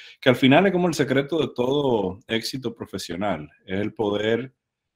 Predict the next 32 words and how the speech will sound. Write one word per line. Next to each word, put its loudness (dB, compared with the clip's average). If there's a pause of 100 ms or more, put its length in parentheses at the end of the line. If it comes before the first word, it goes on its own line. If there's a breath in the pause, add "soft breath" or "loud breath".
(280)
Eh, -4
hay 2
un 2
poeta 0
que -2
se -4
llama 0
Charles -2
Bukowski, -10 (160)
que -14
dice, -4
"Encuentra -4
lo -2
que -2
tú -2
amas 0
y -2
deja -4
que -4
te -6
mate, -6 (120)
encuentra -8
tu -8
pasión -4
y -12
deja -10
que -10
te -12
mate". -10 (720 soft breath)
Y 0
al 4
final, 8